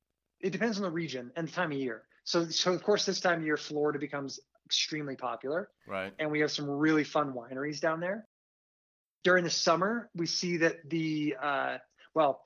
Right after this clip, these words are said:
Speaker 1: the spring, the South becomes popular as it warms up first.
Speaker 2: Mm-hmm.
Speaker 1: Uh, then in the summer, we start to see the,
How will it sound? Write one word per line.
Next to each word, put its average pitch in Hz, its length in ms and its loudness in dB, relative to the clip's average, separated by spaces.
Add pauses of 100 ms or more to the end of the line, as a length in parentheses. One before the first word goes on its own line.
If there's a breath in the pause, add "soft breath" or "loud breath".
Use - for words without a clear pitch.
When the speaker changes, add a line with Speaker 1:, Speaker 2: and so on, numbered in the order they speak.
(260)
Speaker 1:
the 165 80 -2
spring, 175 720 2
the 147 60 -10
South 156 440 -4 (360)
becomes 170 320 -8
popular 160 420 -2
as 147 100 -2
it 139 120 -8
warms 147 260 -6
up 131 220 -6
first. - 600 -10
Speaker 2:
Mm-hmm. 98 280 -10 (180)
Speaker 1:
Uh, 135 200 -2 (480)
then 160 400 0
in 202 60 0
the 185 60 0
summer, 196 420 2
we 160 100 2
start 165 260 0
to 143 60 -8
see - 200 -4
the, 147 240 -6